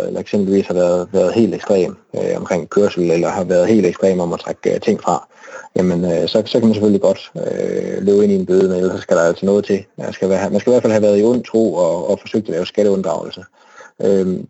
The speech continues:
det, skatteunddragelse er ikke, hvis man er kommet til at tage en omkostning med, som man kan diskutere, men skat har valgt at sige, jamen, de, øh, de vil ikke, øh, godkende den her, men kan måske godt se, at dine argumenter har været gode nok til, at du har, har, har gjort forsøget.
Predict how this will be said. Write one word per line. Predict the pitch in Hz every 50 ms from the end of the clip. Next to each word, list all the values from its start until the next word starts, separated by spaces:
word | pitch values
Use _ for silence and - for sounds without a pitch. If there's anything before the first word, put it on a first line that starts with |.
| _
det, | - - - -
skatteunddragelse | - - - 123 123 117 113 110 104 101 101 92 90 98
er | 92 87 90 90
ikke, | 90 98 110 113 113 113 104
hvis | 90 95 92 - -
man | 95 90
er | 90
kommet | 90 - 92 92 92 87
til | - 110
at | 104 95
tage | - 107 98
en | 87
omkostning | 85 95 101 104 - - - - _ _ _ - 104 95 - - - 90 90 87 92
med, | 98 98 98 107 113 117
som | - - - - 95 92
man | - 90 90 90 92 -
kan | - -
diskutere, | - - - - - - - - 156 165 156 107 87 80 82
men | 90 90 90
skat | - - 113 107 - - - -
har | - 98 101 101 98 87 - - - 170 233 247
valgt | 175 127 113 113 110 110 95 90
at | 95 -
sige, | - 104 101 101 101
jamen, | 98 95 92 90
de, | 104 101 101 101 98
øh, | 92 90 90
de | - 104 98
vil | 98 98
ikke, | 98 - - - _ _ -
øh, | - - - - - -
godkende | - - 95 104 101 - 87 87 87 87 - _ _ _ _ _ _ _ _ _ _ _
den | 104 92 85
her, | - 92 82 - - - _ _
men | 104 95 95
kan | - - 107 101
måske | 101 - - - 110
godt | 101 104 101
se, | - 117
at | 104
dine | 95 98 92
argumenter | 92 92 95 98 98 101 92 82 - - _ _ - - - - - - _ - 95
har | 90
været | 92 90 92 95
gode | 107 110 107
nok | 101 98 98
til, | - 104
at | 92
du | 92
har, | 85 92 85 85 87 -
har, | - - 87 - 95
har | 101
gjort | 98 107 101 92 -
forsøget. | - 87 - 92 92 87